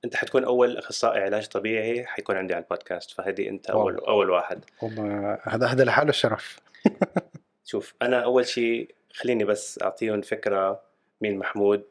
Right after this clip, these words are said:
Speaker 1: بالنسبة إلي، بعدين أنت بتعطي باك جراوند تبعك، الخلفية تبعك. هلأ محمود بالنسبة إلي الشخص اللي ساعدني إنه أتمرن بدون وجع، عشان أنا عندي، لنقول،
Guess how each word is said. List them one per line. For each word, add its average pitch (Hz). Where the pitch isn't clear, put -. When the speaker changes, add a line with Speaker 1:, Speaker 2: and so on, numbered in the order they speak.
Speaker 1:
بالنسبة 104
إلي، 110
بعدين 104
أنت 98
بتعطي 95
باك 95
جراوند 87
تبعك، 87
الخلفية 98
تبعك. 87
هلأ 104
محمود 127
بالنسبة 117
إلي 120
الشخص 113
اللي 104
ساعدني 107
إنه 101
أتمرن 117
بدون 101
وجع، 98
عشان 101
أنا 104
عندي، 101
لنقول، 110